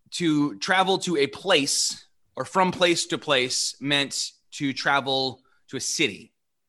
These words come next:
And so they decided it would be acceptable to travel two thousand cubits. And, you know, if you don't know, a cubit's from your elbow to the tip of your middle finger for the average man, um, about a foot and a half.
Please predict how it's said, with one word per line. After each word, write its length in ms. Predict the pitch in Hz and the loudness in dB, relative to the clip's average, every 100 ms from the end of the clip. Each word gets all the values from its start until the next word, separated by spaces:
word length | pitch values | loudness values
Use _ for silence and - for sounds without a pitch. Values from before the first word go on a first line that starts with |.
| _ _ | _ _
And 120 | 147 147 | -8 -2
so 440 | - 170 156 151 | 2 4 6 4
they 240 | 147 143 | 4 2
decided 340 | 135 131 185 190 | 0 0 0 0
it 40 | |
would 80 | 160 | 0
be 120 | 147 | -2
acceptable 840 | 131 - 208 - 185 175 165 165 - _ _ | -4 -2 -4 -2 -2 2 2 0 -8 _ _
to 40 | 147 | -10
travel 380 | - 151 143 | -2 0 0
two 320 | 131 - - 202 | -6 -8 -6 -2
thousand 540 | 190 175 175 165 147 | 0 2 0 -2 -4
cubits. 720 | - 180 175 240 - - - - _ _ _ _ - _ | -4 -2 0 -2 -4 -6 -6 -12 _ _ _ _ -20 _
And, 440 | 131 131 127 123 - _ _ - | -4 -2 0 -2 -8 _ _ -12
you 100 | 120 | -8
know, 60 | |
if 120 | 117 131 | -8 -6
you 60 | |
don't 140 | 120 117 | -6 -4
know, 140 | 117 | -6
a 40 | |
cubit's 380 | 113 139 123 127 | -4 -6 -6 -8
from 220 | - 123 | -8 -6
your 140 | 120 117 | -4 -2
elbow 340 | 120 120 120 | 0 0 -4
to 160 | 117 117 | -6 -10
the 100 | 110 | -12
tip 220 | - 131 | -8 -8
of 100 | 127 | -6
your 340 | 113 110 110 - | -4 -2 -4 -4
middle 200 | 156 151 | -4 -4
finger 380 | 156 147 139 135 | -2 -2 0 -2
for 120 | 135 | -4
the 140 | 123 | -4
average 260 | 117 113 107 | -4 -4 -6
man, 320 | 107 101 98 - - - - | -6 -6 -8 -14 -20 -20 -6
um, 480 | 113 120 110 101 104 | 0 2 2 -2 -8
about 300 | 147 175 143 | 0 2 2
a 40 | 127 | -2
foot 220 | - 151 | -4 -4
and 80 | 117 | -6
a 20 | |
half. 200 | - - | -12 -16